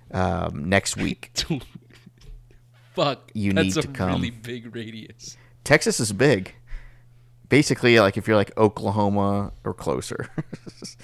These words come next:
Speaker 1: Um, anyways, if
Speaker 2: I'm,
Speaker 1: you're
Speaker 2: I'm,
Speaker 1: anywhere
Speaker 2: I
Speaker 1: near
Speaker 2: don't
Speaker 1: Dallas.
Speaker 2: think you're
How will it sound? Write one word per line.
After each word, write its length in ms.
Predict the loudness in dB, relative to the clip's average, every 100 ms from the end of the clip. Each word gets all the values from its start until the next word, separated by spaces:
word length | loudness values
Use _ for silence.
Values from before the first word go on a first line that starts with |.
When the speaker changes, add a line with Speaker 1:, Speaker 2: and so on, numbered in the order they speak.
| -20 -20 -20 -4
Speaker 1:
Um, 460 | 0 2 2 0 -4 -10 -20 -4
anyways, 480 | 0 4 4 2 -2
if 60 | -12 -6
Speaker 2:
I'm, 200 | -2 2
Speaker 1:
you're 220 | 2 2
Speaker 2:
I'm, 160 | 0
Speaker 1:
anywhere 300 | 2 2 0 -4
Speaker 2:
I 40 |
Speaker 1:
near 60 | -2
Speaker 2:
don't 100 | -2
Speaker 1:
Dallas. 100 | -4
Speaker 2:
think 140 | -6 -6
you're 400 | -6 -4 -6